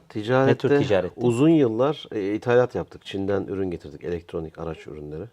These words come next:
Speaker 1: Onları
Speaker 2: Hı.
Speaker 1: getirdik ve Türkiye'de, e, kurumsal firmalara pazarladık. E,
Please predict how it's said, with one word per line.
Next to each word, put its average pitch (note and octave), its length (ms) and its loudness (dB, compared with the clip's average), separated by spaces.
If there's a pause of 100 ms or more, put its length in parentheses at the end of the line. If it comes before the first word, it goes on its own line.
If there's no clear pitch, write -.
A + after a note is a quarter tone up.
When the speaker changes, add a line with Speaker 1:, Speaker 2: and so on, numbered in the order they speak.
(160)
Speaker 1:
Onları F#2+ 300 -4
Speaker 2:
Hı. F2+ 60 -4
Speaker 1:
getirdik E2 440 -10
ve F#2+ 240 -4
Türkiye'de, E2+ 560 -8 (540)
e, E2 260 -8
kurumsal F2+ 480 -6
firmalara D#2+ 600 -8 (220)
pazarladık. C#2+ 520 -12 (420)
E, - 40 -18